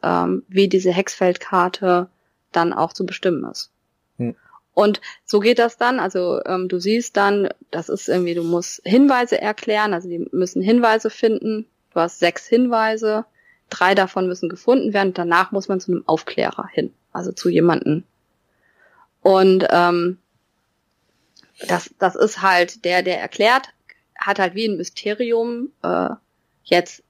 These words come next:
Speaker 1: nicht so ein Kartendeck in der Hand, sondern das sind halt, äh, sechseckige, also Hexfelder,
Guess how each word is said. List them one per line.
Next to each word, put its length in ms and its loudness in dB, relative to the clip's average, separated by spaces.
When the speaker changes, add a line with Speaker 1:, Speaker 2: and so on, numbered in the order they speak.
Speaker 1:
nicht 320 0
so 80 -4
ein 80 -2
Kartendeck 480 0
in 80 0
der 160 -2
Hand, 180 0
sondern 260 -6
das 160 -10
sind 280 -4
halt, 340 -4
äh, 240 0
sechseckige, 920 -2
also 200 -4
Hexfelder, 760 2